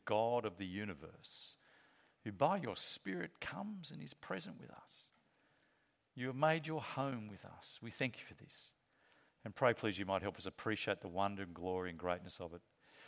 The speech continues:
Help us, therefore, to be people who respond to the Spirit of truth, who seek to obey the words of our Lord Jesus, who ex-,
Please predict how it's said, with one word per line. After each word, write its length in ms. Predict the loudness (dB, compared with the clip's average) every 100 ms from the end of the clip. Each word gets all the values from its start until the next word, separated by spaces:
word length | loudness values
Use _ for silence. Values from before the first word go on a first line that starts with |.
| -20 4
Help 220 | 12 12
us, 120 | 12 12
therefore, 380 | 12 12 12
to 60 | 10
be 280 | 10 8 8
people 540 | 4 -2 0 -2 -2
who 360 | 0 2 2 0 -4 -18 -20 -20 -20 _ _
respond 680 | -2 0 8 12 12 12 8
to 80 | 0
the 80 |
Spirit 520 | 0 0 4 6 6 4
of 120 | 0
truth, 800 | -4 4 8 8 4 -4 -10 -14 _ _ _ _ _ _ _ _ _ _
who 440 | 0 2 4 2 -2 -6 -12
seek 400 | -2 4 4 4
to 240 | 0 -2 0
obey 840 | 0 8 12 12 12 12 8 2
the 100 | 0
words 400 | 4 6 8 6
of 120 | 6
our 160 | 8 8
Lord 480 | 8 4 4 2 -2
Jesus, 760 | -2 0 0 -2 -6 -4 -4 -8 _ -20 _ _ _ _ _ _ -14 -14 -20 _
who 140 | 4 4
ex-, 420 | 4 2 0